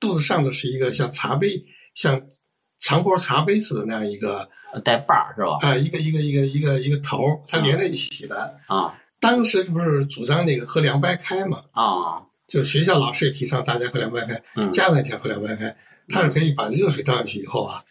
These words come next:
Speaker 2: 嗯。
Speaker 1: 让它变凉。然后这个胖肚子这个玻璃器皿上半部呢，倒扣了一个玻璃杯。
Speaker 2: 嗯。
Speaker 1: 明白吗？
Speaker 2: 嗯，嗯。
Speaker 1: 就是你取下这玻璃杯以后，可以把凉白开倒出来喝。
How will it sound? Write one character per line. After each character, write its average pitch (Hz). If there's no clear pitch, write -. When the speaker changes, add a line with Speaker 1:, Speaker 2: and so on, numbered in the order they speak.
Speaker 2:
嗯。 98
Speaker 1:
让 143
它 139
变 139
凉。 117
然 180
后 247
这 220
个 151
胖 202
肚 196
子 147
这 139
个 131
玻 202
璃 202
器 180
皿 131
上 220
半 143
部 131
呢， 117
倒 214
扣 196
了 113
一 104
个 -
玻 117
璃 101
杯。 110
Speaker 2:
嗯。 113
Speaker 1:
明 143
白 185
吗？ 190
Speaker 2:
嗯， 117
嗯。 98
Speaker 1:
就 -
是 165
你 -
取 -
下 180
这 208
玻 214
璃 208
杯 175
以 143
后， 139
可 -
以 143
把 143
凉 123
白 127
开 135
倒 139
出 -
来 113
喝。 -